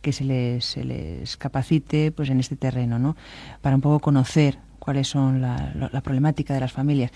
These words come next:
Estas familias muchas veces no solamente no obtienen esa orientación, sino que se encuentran con el rechazo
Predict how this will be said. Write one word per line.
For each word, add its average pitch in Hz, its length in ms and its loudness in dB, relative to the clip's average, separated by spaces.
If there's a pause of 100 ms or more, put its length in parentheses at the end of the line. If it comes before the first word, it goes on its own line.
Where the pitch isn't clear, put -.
(220)
Estas - 180 -2
familias 175 440 4 (140)
muchas 156 320 2
veces 165 340 0 (260)
no 165 80 4
solamente 180 480 4
no 175 140 4
obtienen 170 420 2
esa 170 200 0
orientación, 170 600 0
sino 147 340 2
que 131 520 0 (320)
se - 160 2
encuentran 175 420 4
con 175 140 2
el 156 80 4
rechazo 143 480 -4